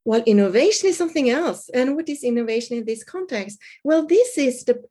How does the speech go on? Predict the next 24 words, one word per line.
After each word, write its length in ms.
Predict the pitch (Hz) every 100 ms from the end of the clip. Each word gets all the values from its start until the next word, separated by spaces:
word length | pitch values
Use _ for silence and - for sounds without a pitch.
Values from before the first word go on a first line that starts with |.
| _ -
the 80 |
private 580 | 208 - 285 294 285 285
digital 560 | 214 214 247 254 247 - -
economy, 580 | 208 262 285 170 143 - _
probably. 500 | - 247 175 - - - - - - _ _ -
But, 380 | 240 208 - - _
uh, 760 | 214 208 202 202 202 202 196 208 -
it's 340 | 214 220 220 -
uncertain 540 | 254 262 294 285 -
how 200 | 262 247 233
this 220 | 214 208
will 160 | 196 185
work, 340 | 196 339 - -
because 340 | 208 226 214
if 180 | 214 -
you 120 | 208
are 180 | 202 202
going 340 | 220 277 370
to 80 | 339
process 460 | 320 285 269 254 240
the 120 | 190
data 380 | 202 196 202 180
within 560 | 175 170 190 294 381
these 220 | 277 196